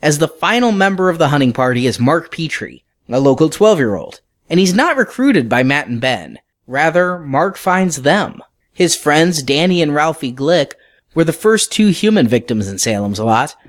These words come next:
and a resurrected Danny Glick tried to make a meal of Mark. An avid fan of horror movies and magazines, Mark is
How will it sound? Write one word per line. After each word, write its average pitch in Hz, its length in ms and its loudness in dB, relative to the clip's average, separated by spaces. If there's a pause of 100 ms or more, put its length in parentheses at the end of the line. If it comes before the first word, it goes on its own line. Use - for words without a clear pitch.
(380)
and 156 100 0
a 165 60 6
resurrected 175 720 0
Danny 175 340 -2
Glick 131 300 0
tried 160 300 -4
to 160 80 -4
make 170 180 2
a 170 40 0
meal 151 360 0
of 104 140 -6
Mark. - 440 -8 (260)
An 139 140 0
avid 165 380 0
fan 160 320 -2
of 117 120 -2
horror 160 380 4
movies 139 380 4
and 120 80 4
magazines, 120 760 -4
Mark 185 320 0
is 160 200 0